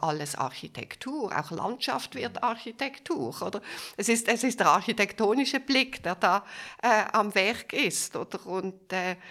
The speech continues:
ähm, also die ganze intellektuelle Auseinandersetzung läuft über den Zeichenstift. Und, äh, eben die Reisen, es geht nicht darum, jetzt irgendwie schöne Bilder von Pa-, Straßen in Paris zu, zu zeichnen,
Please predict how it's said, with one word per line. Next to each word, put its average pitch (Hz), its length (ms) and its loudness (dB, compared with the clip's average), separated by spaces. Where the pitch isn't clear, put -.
ähm, 175 360 -4
also 185 160 0
die 190 160 -2
ganze 233 280 4
intellektuelle 208 800 0
Auseinandersetzung 196 1040 0
läuft 180 380 4
über 170 180 -4
den 165 220 -4
Zeichenstift. - 1000 -6
Und, - 380 -14
äh, 165 140 -6
eben 214 180 0
die 190 100 0
Reisen, 175 380 4
es 190 160 -2
geht - 180 0
nicht 240 200 -4
darum, 226 340 2
jetzt 226 180 -2
irgendwie 220 320 -2
schöne 202 320 0
Bilder 208 320 -2
von 202 220 -4
Pa-, 196 260 -8
Straßen 185 540 -4
in 190 120 -2
Paris 208 540 0
zu, 214 320 -2
zu 214 240 -8
zeichnen, 175 600 0